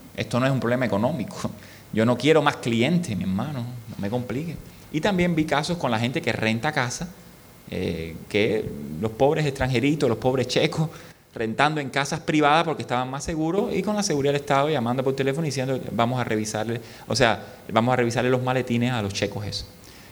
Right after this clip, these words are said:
Y la persona, además conozco personas que rentan casa y me lo decían, la persona abrirle la casa. O sea, en Cuba, eh, más allá de la cosa política, eh, todavía no se ha creado ni siquiera un empresario ni un funcionario público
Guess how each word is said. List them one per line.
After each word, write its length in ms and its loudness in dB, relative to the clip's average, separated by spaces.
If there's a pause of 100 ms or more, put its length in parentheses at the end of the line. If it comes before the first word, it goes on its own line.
Y 260 4
la 160 2
persona, 480 2 (260)
además 280 4
conozco 280 2
personas 320 0
que 80 -2
rentan 340 0
casa 240 0
y 40 -6
me 80 -2
lo 80 2
decían, 420 0 (480)
la 60 -6
persona 300 0
abrirle 260 2
la 120 -2
casa. 300 -10 (100)
O 40 -10
sea, 120 -2
en 80 0
Cuba, 400 4 (400)
eh, 280 -2
más 160 -2
allá 180 2
de 60 2
la 100 2
cosa 220 -2
política, 580 -4
eh, 260 -8
todavía 320 0
no 80 -4
se 80 -6
ha 60 -2
creado 300 2
ni 80 -4
siquiera 380 -4
un 280 -4
empresario 680 -4 (460)
ni 140 -4
un 100 -2
funcionario 720 0
público 520 -2